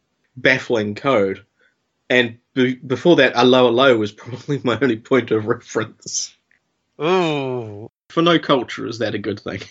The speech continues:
Speaker 1: <laughs> Yeah, uh, at this point, I was, I was, you know, I believe I hit the wall pretty, pretty thoroughly when we had a substitute teacher, and after trying to read something, she asked if I spoke German.
Speaker 2: Interesting.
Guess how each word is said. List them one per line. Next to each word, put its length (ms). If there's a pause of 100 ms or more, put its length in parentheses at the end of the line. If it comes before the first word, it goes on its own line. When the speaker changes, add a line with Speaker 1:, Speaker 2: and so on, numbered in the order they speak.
(300)
Speaker 1:
<laughs> 240 (680)
Yeah, 400 (120)
uh, 160 (320)
at 80
this 140
point, 240
I 120
was, 300
I 160
was, 240
you 60
know, 60 (340)
I 80
believe 280
I 100
hit 140
the 60
wall 320
pretty, 380
pretty 280
thoroughly 460
when 180
we 120
had 160
a 200
substitute 480
teacher, 380 (260)
and 480 (720)
after 440
trying 380
to 140
read 200
something, 340
she 100
asked 280
if 80
I 100
spoke 280
German. 380 (480)
Speaker 2:
Interesting. 420